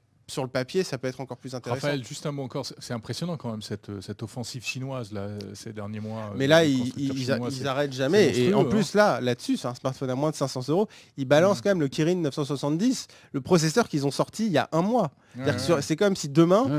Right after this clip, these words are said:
Speaker 3: ouais.
Speaker 1: on retrouvait à la fois le, la, la puce A onze Bionic d'Apple sur un smartphone à mille trois cents euros et sur un smartphone à, à, à,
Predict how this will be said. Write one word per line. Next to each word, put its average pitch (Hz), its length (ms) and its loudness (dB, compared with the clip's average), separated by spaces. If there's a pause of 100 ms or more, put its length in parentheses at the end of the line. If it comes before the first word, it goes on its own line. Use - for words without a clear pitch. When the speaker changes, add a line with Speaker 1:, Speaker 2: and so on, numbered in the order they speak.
(120)
Speaker 3:
ouais. 123 80 -4
Speaker 1:
on 160 120 0
retrouvait 196 540 4
à 165 120 2
la 175 100 6
fois 185 240 4
le, 139 360 2
la, 135 160 0
la 139 100 4
puce 175 300 -8
A 139 160 0
onze 147 140 -2
Bionic 151 300 -2
d'Apple 143 460 2 (240)
sur 156 180 -2
un 156 60 2
smartphone 156 480 -2
à 139 80 2
mille 143 140 0
trois 139 180 -6
cents 135 140 -10
euros 156 200 0
et 180 60 2
sur 156 140 -6
un 135 40 -4
smartphone 151 380 -6
à, 131 300 -2
à, 123 60 -8 (300)
à, 117 300 -4